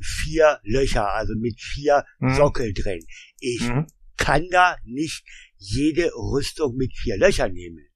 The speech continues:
Speaker 1: Das sind ganz spezielle, und zwar sind das graue Items.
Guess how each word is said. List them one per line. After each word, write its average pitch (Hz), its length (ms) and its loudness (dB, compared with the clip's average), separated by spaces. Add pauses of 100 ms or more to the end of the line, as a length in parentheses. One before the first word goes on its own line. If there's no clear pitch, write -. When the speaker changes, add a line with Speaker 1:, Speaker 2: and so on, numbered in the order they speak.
(100)
Speaker 1:
Das 104 200 -4
sind 113 280 -10 (200)
ganz - 380 -2
spezielle, 131 760 -6
und 110 160 -8
zwar 131 240 -2
sind 127 200 -8
das 123 220 -6 (400)
graue 147 480 4
Items. 131 720 -4